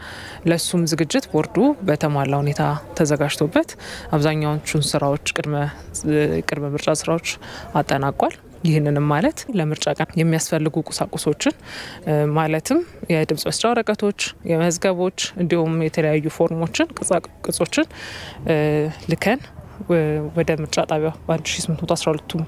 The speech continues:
ምርጫ ጣቢያዎቻችን ላይ ደርሰዋል። እነዚህ ቁሳቁሶች አሁን ላይ ያለን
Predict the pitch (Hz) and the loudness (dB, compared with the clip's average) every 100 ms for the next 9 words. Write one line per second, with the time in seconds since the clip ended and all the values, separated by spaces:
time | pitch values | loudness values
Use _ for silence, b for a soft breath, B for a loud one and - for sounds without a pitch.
0 | - 156 - 160 - 160 - 156 - 170 | -4 -2 0 0 0 -2 -2 -4 -2 2
1 | 311 B B B B - 156 143 165 - | 0 B B B B -2 0 2 0 0
2 | 147 147 151 151 147 - - - - 320 | 0 0 0 -2 -2 -4 -4 -6 0 0
3 | - - - - - - 156 143 156 - | 0 -6 -10 -20 -8 -2 0 0 -2 -6
4 | - - - 160 156 156 151 151 151 170 | -18 -14 -2 2 4 2 2 2 2 0